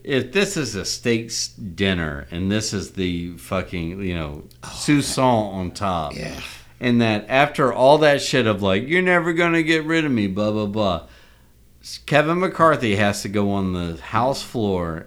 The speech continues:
Speaker 1: and petition for Jim Jordan,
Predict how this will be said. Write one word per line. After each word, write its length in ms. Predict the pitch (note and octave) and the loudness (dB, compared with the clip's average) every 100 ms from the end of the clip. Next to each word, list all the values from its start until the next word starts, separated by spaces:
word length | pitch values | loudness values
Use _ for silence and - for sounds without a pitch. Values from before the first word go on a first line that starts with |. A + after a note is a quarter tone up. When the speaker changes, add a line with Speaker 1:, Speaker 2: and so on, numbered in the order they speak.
| - | -10
Speaker 1:
and 540 | A2 G2 F2+ F2+ F2+ - - - - - - | -4 -2 0 -4 -8 -16 -20 -20 -20 -20 -8
petition 1000 | C#3 B2+ - F#3+ G3 - A2 D2+ D2 D2 - - - - | -6 -6 -2 0 0 0 -2 -2 -6 -12 -16 -20 -20 -20
for 600 | - - A2 G#2 G2 F2+ - G2+ | -18 -4 0 2 2 0 -6 -10
Jim 420 | F#2 G#2+ A#2+ B2+ A2+ | -4 0 2 2 2
Jordan, 720 | A2 A2 G#2 C#2+ B1+ B1 | 2 4 2 -2 -8 -14